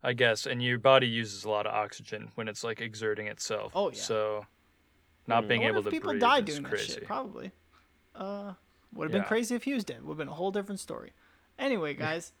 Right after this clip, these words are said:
Speaker 2: <laughs> that was, I don't know why I decided to end it like that.
Speaker 1: <laughs>
Speaker 2: Uh, but that was the <laughs> news. That was
Speaker 1: I'm
Speaker 2: three
Speaker 1: glad
Speaker 2: true
Speaker 1: he's
Speaker 2: outcomes.
Speaker 1: alive,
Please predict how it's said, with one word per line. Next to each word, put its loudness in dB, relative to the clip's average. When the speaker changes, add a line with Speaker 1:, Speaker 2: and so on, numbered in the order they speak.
Speaker 2:
<laughs> -20
that -2
was, 4
I 4
don't 2
know 6
why 4
I 4
decided 0
to 0
end 0
it -6
like -4
that. -2
Speaker 1:
<laughs> -8
Speaker 2:
Uh, 4
but -4
that 6
was 6
the 6
<laughs> 8
news. 4
That 2
was 4
Speaker 1:
I'm -8
Speaker 2:
three 0
Speaker 1:
glad 12
Speaker 2:
true 12
Speaker 1:
he's 6
Speaker 2:
outcomes. 6
Speaker 1:
alive, 2